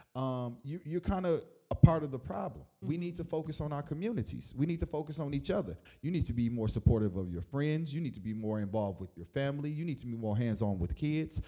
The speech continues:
Speaker 1: You and me. I'm not saying this like I, this is what we all need to do. And that's how we build our community, and that's how we fight that trauma. When you're involved with the kids, you know who's being hurt. You know who's not getting food. You
Speaker 2: Mm-hmm.
Speaker 1: know who's not, uh,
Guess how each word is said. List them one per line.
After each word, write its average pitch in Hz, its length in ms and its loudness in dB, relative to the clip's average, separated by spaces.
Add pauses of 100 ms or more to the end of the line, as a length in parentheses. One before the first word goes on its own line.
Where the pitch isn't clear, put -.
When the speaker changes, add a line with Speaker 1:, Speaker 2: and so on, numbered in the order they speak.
(240)
Speaker 1:
You 151 500 0
and 165 320 2
me. 92 220 -2
I'm 135 140 -2
not 170 160 -4
saying 139 240 -2
this 127 180 -4
like 120 260 0
I, 107 120 -4 (300)
this 135 220 2
is 117 120 -6
what 117 160 0
we 107 140 0
all 131 280 2
need 110 220 0
to 113 80 -2
do. 95 220 0
And 107 100 0
that's 135 120 4
how 123 140 2
we 120 260 0 (400)
build 127 360 0 (160)
our 104 160 -4
community, 143 580 -4
and 151 240 -8
that's 131 140 -2
how 120 100 2
we 117 140 -2
fight 139 320 -4
that 92 180 -2
trauma. 78 180 -4 (460)
When 110 140 -2
you're 165 140 2
involved 143 440 0
with 151 100 -4
the 143 60 -6
kids, 143 400 -2
you 143 80 -6
know 156 180 0
who's 120 220 2
being 104 220 -2
hurt. 98 220 -2
You 135 120 -4
know 160 160 0
who's 123 220 -2
not 95 160 -2
getting 92 260 -4
food. 85 260 -4 (140)
You 196 60 -10
Speaker 2:
Mm-hmm. 156 180 0
Speaker 1:
know 156 160 6
who's 127 240 4
not, 113 240 -4 (260)
uh, 107 240 0